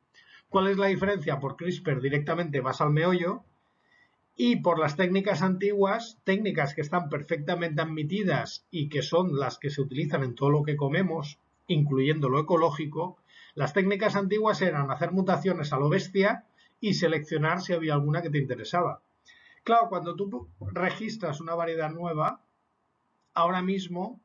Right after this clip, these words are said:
no tienes herramientas para saber si esa variedad ha sido una variedad espontánea que tú has seleccionado o ha sido una modificación hecha por crispr. <laughs>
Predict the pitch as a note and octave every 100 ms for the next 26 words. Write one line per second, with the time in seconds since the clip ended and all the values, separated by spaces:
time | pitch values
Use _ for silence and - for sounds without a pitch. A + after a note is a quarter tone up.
0 | - D#3+ E3+ D#3 F3+ D#3+ D3 C#3 C#3 D3+
1 | F3 F3 G3+ F3+ D3+ D3 C#3+ C#3+ C3 -
2 | D3+ F#3 F3 E3+ D3+ A#2 - _ _ _
3 | _ _ - F3+ - A3 F#3 E3 F#3 F3+
4 | F3+ F3+ E3 D#3 F3 D#3+ D#3 F#3 D#3+ A2+
5 | - - D3 E3+ F3 E3+ E3+ D#3+ F#3 F3+
6 | F#3 F3+ A#3+ - _ _ _ _ _ -
7 | C#3+ D#3 D#3 F3 F3 F#3 F3 D#3 D3+ D3
8 | D3+ C#3+ B2+ D3 D#3 D3 D3 C#3 A2+ -
9 | G#2 - G#2 - _ _ _ _ _ _
10 | _ _ _ _ _ _ _ _ _ _
11 | _ _ _ _ - F#3